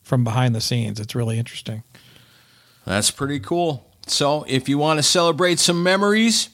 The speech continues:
Speaker 2: and some anniversaries, bust out that old Thin Lizzy, the solo albums, the Ramones, talk about Suicidal Tendencies. I mean, you got the whole list here today.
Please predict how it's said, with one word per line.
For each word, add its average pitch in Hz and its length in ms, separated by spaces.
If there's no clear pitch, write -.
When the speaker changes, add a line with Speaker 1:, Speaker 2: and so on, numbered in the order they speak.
Speaker 2:
and 117 240
some 147 160
anniversaries, 160 840
bust - 400
out 127 180
that 123 160
old 127 300
Thin 123 200
Lizzy, 139 480
the 107 140
solo 127 440
albums, 131 460
the 92 100
Ramones, 117 840
talk 82 140
about 82 160
Suicidal 113 600
Tendencies. 135 840
I 101 60
mean, 110 300
you 110 80
got 120 220
the 107 80
whole 107 260
list 107 240
here 104 160
today. 101 540